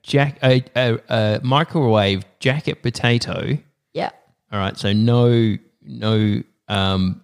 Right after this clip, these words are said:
Speaker 1: oil used in the cooking of this.
Speaker 2: Yep.
Speaker 1: Um, did you put butter on the bread?
Speaker 2: Maybe.
Speaker 1: Maybe. That's your little,
Speaker 2: Maybe.
Speaker 1: that's your little indulgence.
Speaker 2: You could just find a different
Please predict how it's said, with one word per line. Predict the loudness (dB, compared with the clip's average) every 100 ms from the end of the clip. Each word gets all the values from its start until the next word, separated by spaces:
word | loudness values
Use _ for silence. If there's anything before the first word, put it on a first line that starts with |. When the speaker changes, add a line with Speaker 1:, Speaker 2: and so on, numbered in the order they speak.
| _
Speaker 1:
oil | 2 2 2 0
used | 0 2 0 -2 -6
in | -4
the | -2
cooking | -2 -4 -2
of | -2 -2
this. | 0 2 0 -6 -18 _
Speaker 2:
Yep. | -6 -4 -6 _ _
Speaker 1:
Um, | 0 2 4 2 0 -6
did | -8
you | -6
put | -6
butter | -6 -4 -2
on | -2
the |
bread? | -6 -8 -10 _ _ _ _ _ _ _ _ _ _
Speaker 2:
Maybe. | -6 -4 -4 -8 -6
Speaker 1:
Maybe. | -2 0 0 -2
That's | 0 0 0
your | 2 2
little, | 4 2
Speaker 2:
Maybe. | 0 0
Speaker 1:
that's | 0 2
your | 2
little | 4 2 0 -4
indulgence. | -2 0 2 4 4 4 0 -4 -16
Speaker 2:
You | -12 -10
could | 0 2 0 -6 -12
just | -10 -10 -12 -20 _ _ _ _ _ _ _
find | 0 2 2 -2
a | -6 -12 _ _ _ _ -8
different | -2 -2 -2 -8 -8